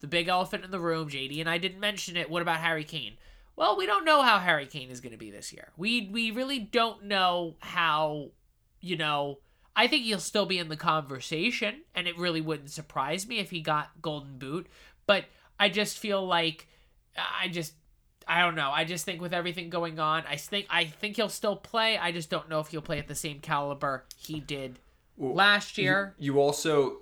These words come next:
Speaker 2: you also have to take into account his, uh, yearly ankle injury around January, February, where he's
Speaker 1: Um,
Speaker 2: gonna be out
Speaker 1: yeah.
Speaker 2: for a couple games. It's every
Speaker 1: Re-,
Speaker 2: year. It's every
Speaker 1: yeah,
Speaker 2: year.
Speaker 1: re-, remember when it was, like, a long string of years? It ended over the last few years, but remember how,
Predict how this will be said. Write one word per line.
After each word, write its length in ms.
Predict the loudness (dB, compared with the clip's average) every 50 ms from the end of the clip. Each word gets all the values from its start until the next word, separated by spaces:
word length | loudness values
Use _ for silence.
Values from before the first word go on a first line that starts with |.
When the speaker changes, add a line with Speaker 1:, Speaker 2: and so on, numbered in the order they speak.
| -12
Speaker 2:
you 200 | -6 0 2 4
also 260 | 4 4 2 4 2
have 120 | 2 2 2
to 80 | -2
take 240 | 0 2 2 2 4
into 200 | 2 0 0 0 0
account 480 | -2 0 2 2 2 2 0 -2 -6
his, 340 | -6 -4 -4 -2 -2 -2 0
uh, 220 | 0 2 2 0 0
yearly 600 | 0 2 2 2 2 0 0 0 -2 -2 -2 0
ankle 360 | 2 2 2 2 0 -4 -4
injury 680 | -2 -2 -4 -4 -4 -4 -2 -2 -2 -2 -4 -6 -10 -10 -8 -6
around 360 | -4 -2 0 0 0 0 0
January, 580 | 0 0 0 2 0 0 0 0 0 0 -2
February, 600 | -6 -4 -2 -2 -2 -2 -6 -6 -6 -6 -6 -8 -10 -12 -20 -20 -20 _ _ _ _
where 160 | -2 -2 0
he's 120 | 2 4 2
Speaker 1:
Um, 100 | 4 2
Speaker 2:
gonna 80 | 2 0
be 120 | 0 0
out 120 | 0 2 2
Speaker 1:
yeah. 100 | 0 -2
Speaker 2:
for 60 | -2
a 20 |
couple 220 | -2 -4 -4 -4 -6
games. 320 | -6 -6 -6 -8 -10 -16 -20 _ -20 _ _ -20 -20 _ _ _ _ -4
It's 140 | 4 6 6
every 180 | 6 6 6
Speaker 1:
Re-, 60 | 4 4
Speaker 2:
year. 220 | 4 2 2 -2 -10 -20 _ _
It's 100 | -4 -2
every 180 | 0 2 4 4
Speaker 1:
yeah, 100 | 4 4
Speaker 2:
year. 100 | 4 2
Speaker 1:
re-, 60 | 0 -2 -8 _ -20 -20 -20 -18 -2
remember 580 | 2 2 2 2 0 -4 -4 -2 0 2 2 2
when 220 | 2 2 2 0
it 120 | 0 -2 2
was, 240 | 2 2 2 2
like, 120 | 0 0 0
a 60 | 0
long 460 | 0 2 2 2 4 2 2 0 -4
string 340 | -8 -8 -6 -6 -6 -4 -6
of 120 | -6 -6
years? 340 | -6 -6 -4 -4 -4 -4 -4
It 160 | -4 -6 -2 0
ended 340 | 0 0 0 0 -2 0 0
over 160 | 0 0 0
the 80 | 0 0
last 260 | 0 0 0 -2 -6
few 80 | -8 -6
years, 160 | -6 -6 -6
but 100 | -6 -6
remember 540 | -4 -2 -2 -2 0 -2 -2 -2 0 -2 0
how, 240 | 2 2 2 2